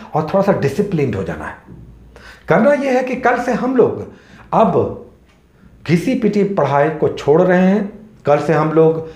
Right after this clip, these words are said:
जो topics हैं, उसमें केवल तीन topics करेंगे, जो नए topics लेंगे और सारा कुछ revision वर्क शुरू होगा।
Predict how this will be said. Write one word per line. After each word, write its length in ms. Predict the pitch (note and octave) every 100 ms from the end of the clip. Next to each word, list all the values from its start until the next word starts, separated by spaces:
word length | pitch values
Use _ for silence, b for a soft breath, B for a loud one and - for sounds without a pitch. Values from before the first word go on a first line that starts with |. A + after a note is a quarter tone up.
| B
जो 80 | B2 A#2
topics 580 | - G3 A3+ C#4+ - -
हैं, 500 | D3 A2+ G#2+ G#2+ B B B B
उसमें 720 | F3+ E3 E3+ E3 E3+ - -
केवल 260 | - C#4+ D4
तीन 240 | - B3+ G#3+
topics 380 | F3 E3 -
करेंगे, 320 | - G2 D#2+ D2 - - _ _ _ _ _ C3
जो 80 |
नए 200 | C3 C3
topics 360 | C3 B2 C3+ -
लेंगे 300 | D3+ E3 G#3+ - B B -
और 140 | B2+
सारा 460 | - - C3 C3+ E3
कुछ 220 | D#3 C#3+
revision 380 | A2 A2 A#2+ C3
वर्क 200 | A2 G#2+
शुरू 220 | - G2+ F2+
होगा। 280 | D#2+ E2